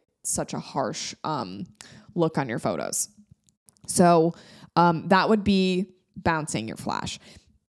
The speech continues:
Then you could do a direct flash, and this could be a fun, um, film type of vibe.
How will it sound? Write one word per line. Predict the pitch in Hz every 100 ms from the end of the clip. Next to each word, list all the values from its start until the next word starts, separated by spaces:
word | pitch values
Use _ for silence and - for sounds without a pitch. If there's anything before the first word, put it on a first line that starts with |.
| 175
Then | 170 220 233
you | 247
could | 254
do | 208 220
a | -
direct | 196 185 175 -
flash, | - 117 67 -
and | 180 175
this | 185
could | 214 185
be | 190 185
a | 180
fun, | - 170 170 170 170 -
um, | 170 160 151 147 151 - - _
film | - 247 254 254
type | 233 247 233
of | 214
vibe. | 208 196 196 190